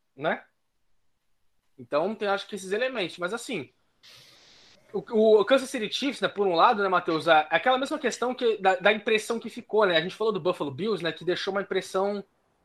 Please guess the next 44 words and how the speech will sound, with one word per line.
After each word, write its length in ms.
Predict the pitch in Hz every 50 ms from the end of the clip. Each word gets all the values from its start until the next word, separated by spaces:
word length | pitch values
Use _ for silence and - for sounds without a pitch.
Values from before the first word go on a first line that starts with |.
| _ _ _ _ _ _ -
assim, 400 | 165 160 - - 190 185 202 202
que 80 | -
a 60 | 208 196
gente 180 | 196 - 202 175
duvidou, 460 | 185 214 175 175 196 185 208 208 -
que 120 | - 214
a 20 | 202
gente 220 | 202 202 - 180
duvidou 300 | 208 190 202 185 202 214
um 40 | 214
pouquinho 440 | - 269 - - - 247 240 202 175
após 260 | 160 - 180 180 185
a 20 |
vitória 260 | 175 180 - 190 190
contra 160 | - 196 - 233
os 80 | -
Colts. 380 | - - 175 151 147 - - _ _ _ _ _ _ _ _
E 80 | - 220
a 80 | 247 202
reta 320 | 151 233 311 - - 392
final 280 | - - 269 247 233 208
de 100 | 190 -
temporada 420 | 226 208 - 196 190 180 185 180
do 80 | 175 -
Kansas 260 | - 185 170 - -
City 160 | - 170 165 -
Chiefs 200 | 214 220 - -
também 280 | - 254 254 269 269 220
deixou 340 | 226 277 254 - - 262 262
umas 220 | 262 285 269 226
dúvidas 380 | 180 196 233 220 247 254 240 -
pra 220 | - 294 311 285
gente, 520 | 247 262 240 202 170 - - - 123 _ _ _ _ _ _ _ _ _ -
né? 100 | 160 160
Porque 160 | 156 - -
os 140 | 214 208 -
Chiefs 480 | - - 254 294 - - - - - _ _ _ _ _ _ _ _ _ _ _ _ _ _ _ _ 151
continuaram 480 | - - 190 190 - 202 202 208 208 190
vencendo, 460 | 170 175 170 - - 196 214 247 254
mas 160 | 247 233 190
vencendo 760 | 190 220 214 196 - - 214 226 269 330 370 359 339 349 349
naquelas, 680 | 359 311 349 381 - 311 285 262 208 175 147 151 156 147
né? 180 | 165 170 170 160
De, 340 | 147 139 151 156 147 139